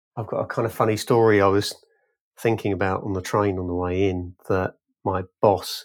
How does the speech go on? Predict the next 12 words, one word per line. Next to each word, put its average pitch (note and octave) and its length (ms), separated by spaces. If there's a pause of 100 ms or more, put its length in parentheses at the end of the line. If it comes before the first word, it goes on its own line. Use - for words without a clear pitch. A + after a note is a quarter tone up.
(120)
here, F#2 360 (100)
James, F2 640 (500)
he C3 120
designed D3 440
a C3 40
book C3+ 240
called B2+ 180
The B2+ 80
Information A#2+ 760
for G2 140
Martin G#2+ 400
Amis, F#2+ 580